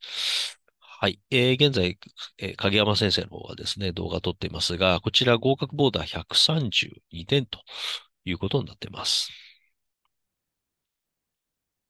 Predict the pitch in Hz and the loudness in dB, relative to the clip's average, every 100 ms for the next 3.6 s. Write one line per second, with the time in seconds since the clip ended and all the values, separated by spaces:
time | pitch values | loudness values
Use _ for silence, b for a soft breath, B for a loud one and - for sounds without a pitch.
0 | _ _ - _ _ _ _ _ _ _ | _ _ -20 _ _ _ _ _ _ _
1 | _ _ _ _ _ _ _ _ _ - | _ _ _ _ _ _ _ _ _ -2
2 | 170 170 160 98 - 107 104 92 - - | 4 6 6 6 2 2 2 2 -2 -12
3 | 85 - 101 95 87 - | -10 -4 2 2 2 -6